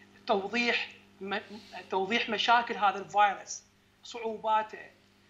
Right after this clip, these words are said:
المجتمع، الإعلام هو و-، آه، هو، هو الموجه المجتمع. الإعلام العراقي يتحمل دور كبير الحقيقة، والمفروض الآن يكون له دور أكبر.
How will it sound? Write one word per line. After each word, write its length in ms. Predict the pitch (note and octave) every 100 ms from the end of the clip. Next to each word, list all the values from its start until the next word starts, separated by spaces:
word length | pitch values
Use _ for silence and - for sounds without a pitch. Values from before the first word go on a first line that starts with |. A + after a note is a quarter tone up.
| _ _ -
المجتمع، 680 | F#3 A#3 C4+ C4 B3 A3+ - - - _ _ -
الإعلام 580 | F#3 F#3+ F#3 G#3+ C4 A3+
هو 560 | - B3 A3+ A3 G#3 G#3 F#3
و-، 120 | A3+
آه، 500 | A#3+ E3+ E3 D#3 D#3+ -
هو، 260 | A3 B3 A3+ G#3+
هو 120 | A3+
الموجه 420 | A#3+ G#3+ A#3+ A#3+ G3+
المجتمع. 520 | G#3 - G3 - - - _ _ _ _
الإعلام 380 | F#3 F3+ A#3+ B3
العراقي 500 | A#3 A3+ A3 G#3+ G#3+
يتحمل 480 | G3 - G#3+ A3 G3
دور 160 | G3+ G3
كبير 340 | F#3+ G3 G#3+
الحقيقة، 560 | F#3+ - G#3+ G3+ B3 - - -
والمفروض 460 | G3 G#3+ - B3+ A3+
الآن 320 | - A3+ A3 - -
يكون 200 | G3+ A3
له 120 | A3 A3
دور 260 | A3+ A#3 A3
أكبر. 300 | - -